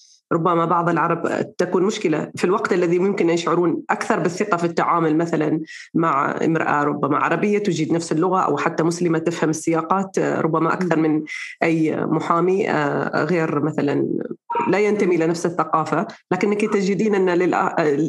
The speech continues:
Speaker 1: لديهم موقف مغاير. آه.
Speaker 2: للأسف الشديد، لكن هناك البعض،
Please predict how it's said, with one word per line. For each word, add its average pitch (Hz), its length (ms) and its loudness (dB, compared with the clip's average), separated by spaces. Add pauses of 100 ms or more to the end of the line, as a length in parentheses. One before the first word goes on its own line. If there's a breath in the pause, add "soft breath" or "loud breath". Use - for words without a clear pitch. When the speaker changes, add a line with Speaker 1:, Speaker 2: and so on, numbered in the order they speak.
(140)
Speaker 1:
لديهم 208 460 2
موقف 220 320 0
مغاير. 208 600 0
آه. - 380 -2 (100)
Speaker 2:
للأسف 233 460 4
الشديد، 254 460 4 (280)
لكن 262 340 4
هناك 285 300 4
البعض، 226 360 4